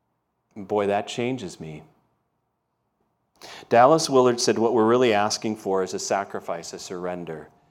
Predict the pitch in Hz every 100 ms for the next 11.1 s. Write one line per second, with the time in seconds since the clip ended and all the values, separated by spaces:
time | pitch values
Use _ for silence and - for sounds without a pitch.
0 | _ _ _ - - 120 120 147 143 147
1 | 143 117 104 101 98 101 95 92 - 98
2 | 101 107 120 120 117 104 101 98 98 104
3 | 87 85 87 87 95 98 104 95 90 -
4 | - 135 143 107 104 104 113 120 113 120
5 | 120 110 123 127 104 82 76 71 80 _
6 | _ _ _ _ _ _ _ _ _ _
7 | _ _ _ _ _ _ _ _ _ _
8 | _ _ _ _ _ _ _ _ _ _
9 | _ _ _ _ _ _ - 120 156 156
10 | - 127 123 113 101 98 92 87 82 73
11 | 69